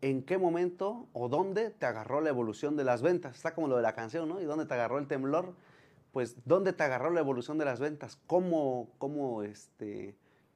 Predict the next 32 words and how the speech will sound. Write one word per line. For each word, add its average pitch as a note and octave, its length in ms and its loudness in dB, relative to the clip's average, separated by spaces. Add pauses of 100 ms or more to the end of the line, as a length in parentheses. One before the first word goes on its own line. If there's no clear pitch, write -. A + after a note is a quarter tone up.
(200)
cómo D#3 220 2
estuviste? D3 640 0
¿Cómo, C#3 340 -2
cómo D3 200 -2
estás C#3+ 260 -4
parado? D3 640 0 (380)
Y C3 40 -2
es C#3 120 -2
un D3+ 100 -2
tema D3 200 2
que D3 80 -4
he D3 40 2
venido D3 240 0
platicando C3 520 -6
con A2 140 -4
varios B2+ 460 2
amigos A#2 520 -4
del G2 240 -6
ámbito A#2+ 280 -4
empresarial, G#2 640 0
con A#2 120 -6
varios A#2 240 -4
amigos A2+ 440 -6 (420)
que, - 80 -10
pues, D#3 120 -12
se D3+ 80 -4
dedican C#3+ 260 -2
a A2+ 80 -2
la G#2 420 -4
comercialización G2+ 640 -8
de C3 60 -4
productos, C3 640 -4